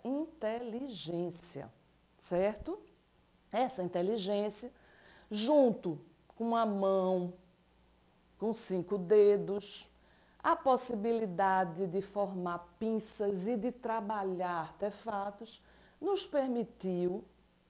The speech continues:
como afirmou Charles Darwin, a sobreviver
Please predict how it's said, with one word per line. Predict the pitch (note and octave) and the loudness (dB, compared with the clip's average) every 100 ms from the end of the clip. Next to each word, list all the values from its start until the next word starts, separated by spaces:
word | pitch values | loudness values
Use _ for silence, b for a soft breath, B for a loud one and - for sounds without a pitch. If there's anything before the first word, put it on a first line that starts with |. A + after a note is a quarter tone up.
| _ | _
como | - G3+ | 0 2
afirmou | F#3 F3 F#3 E3+ D#3 D#3+ | 2 -2 -6 -4 0 -2
Charles | D#3 - D3 D3 D#3+ D#3 | -2 -6 -6 -6 -8 -6
Darwin, | D#3 D3+ D#3 E3 G3 - B B B B | -2 -2 -2 -6 -8 -10 B B B B
a | A3 | -8
sobreviver | G#3+ - D#4 E4 B3 C#4 A3 A3+ D#3+ D3+ F#3+ G3 G3+ | -6 -2 0 2 2 2 2 -2 -4 2 4 6 4